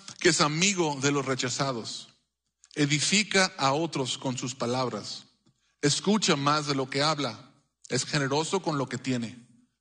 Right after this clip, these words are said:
Ayuda a los necesitados y aprovecha cada oportunidad para servir a otros.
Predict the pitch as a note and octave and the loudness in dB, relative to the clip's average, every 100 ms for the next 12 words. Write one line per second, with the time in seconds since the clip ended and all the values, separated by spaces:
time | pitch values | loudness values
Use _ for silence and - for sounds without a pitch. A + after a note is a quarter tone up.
0 | _ - C3 C3 F3+ F#3 F3 F3 D#3+ D3+ | _ -6 -4 0 0 2 0 0 -2 0
1 | D3+ C#3 C3+ C3 C3 A#2+ A2 - - _ | 0 -2 -4 -2 -2 -4 -8 -12 -16 _
2 | _ - - C#3 C3+ C3+ C#3 C#3+ B2+ C#3+ | _ -18 0 2 4 2 0 -2 -2 0
3 | E3 D#3+ D#3+ C#3+ C3+ C3+ B2 B2+ A2+ - | 0 0 -4 -2 0 0 -2 -4 -4 -4
4 | A#2 A#2+ A#2 A2+ A2+ G#2 - - - | -4 -4 -2 -4 -6 -8 -8 -12 -18